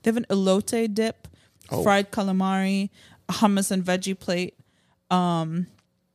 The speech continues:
Speaker 1: they have the, uh, they have jalapeno poppers, steamed mussels,
Speaker 2: No,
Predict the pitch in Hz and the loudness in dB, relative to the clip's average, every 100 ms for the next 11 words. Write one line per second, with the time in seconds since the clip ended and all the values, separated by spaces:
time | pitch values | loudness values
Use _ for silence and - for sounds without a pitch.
0 | _ - 180 185 185 175 170 165 170 - | _ -2 0 2 4 4 4 2 0 0
1 | 180 - 160 - 190 185 220 175 190 196 | 2 2 -2 0 0 2 -4 -2 -2 -2
2 | 202 196 185 202 196 202 196 190 190 190 | 0 -2 -2 -4 -4 -2 -2 0 -2 -4
3 | - - _ - - - 240 294 247 185 | -8 -14 _ -2 -2 4 4 4 4 6
4 | 190 247 - 143 208 277 - - - _ | 4 2 -4 -8 -8 -8 -10 -10 -18 _
5 | 90 71 | -8 -8